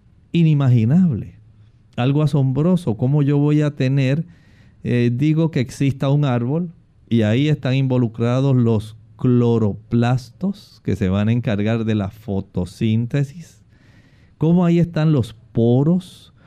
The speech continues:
¿Cómo ahí está el xilema y el floema, el sistema de conductos que lleva y que trae los nutrimentos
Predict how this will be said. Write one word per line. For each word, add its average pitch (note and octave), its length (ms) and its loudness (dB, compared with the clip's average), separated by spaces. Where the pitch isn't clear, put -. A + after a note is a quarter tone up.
¿Cómo D#3+ 280 2
ahí D#3 160 2
está D3+ 300 0
el C#3+ 100 0
xilema C3+ 720 2
y B2+ 80 2
el A#2 120 0
floema, A#2+ 560 0
el G#2 220 0
sistema C3 500 -2
de B2+ 100 0
conductos G2+ 760 -4
que F#2+ 200 -2
lleva D#3+ 540 0
y D#3+ 60 -2
que C3+ 180 -4
trae B2+ 500 -2
los D3+ 240 2
nutrimentos B2 840 0